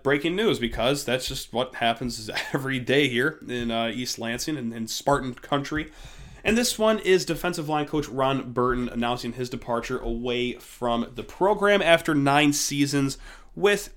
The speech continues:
Michigan State. And, of course, if you can do the math there, yes, nine seasons means that he coached under D'Antonio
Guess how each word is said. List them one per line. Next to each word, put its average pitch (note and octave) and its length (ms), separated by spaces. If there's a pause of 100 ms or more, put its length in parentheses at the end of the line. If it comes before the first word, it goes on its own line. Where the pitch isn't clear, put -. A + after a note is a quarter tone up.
Michigan D3+ 380
State. C3+ 560
And, G#3+ 220
of G3+ 140
course, F#3 420 (420)
if B2+ 140
you C3 100
can C3 140
do C3 140
the A2+ 100
math C#3+ 400
there, D3+ 200
yes, C#3 300
nine C3+ 200
seasons C3 440
means B2+ 200
that A#2 120
he A2+ 100
coached A2+ 340
under A2+ 200
D'Antonio F3+ 840